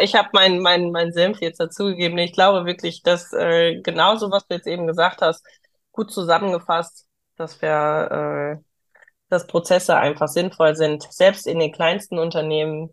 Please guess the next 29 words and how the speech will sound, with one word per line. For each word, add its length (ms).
und, 520
äh, 400
Ich-A 320
Gs, 420
die 100
man, 220
die 120
es 100
da 180
so 120
gibt, 520
denke 240
ich, 80
dass 200
das 340
überall 500
sinnvoll 460
ist. 280
Kommt 200
natürlich 280
immer 160
darauf 220
an, 300
wie, 380
äh, 420
detailliert 640
man 140
irgendwas 420
macht. 320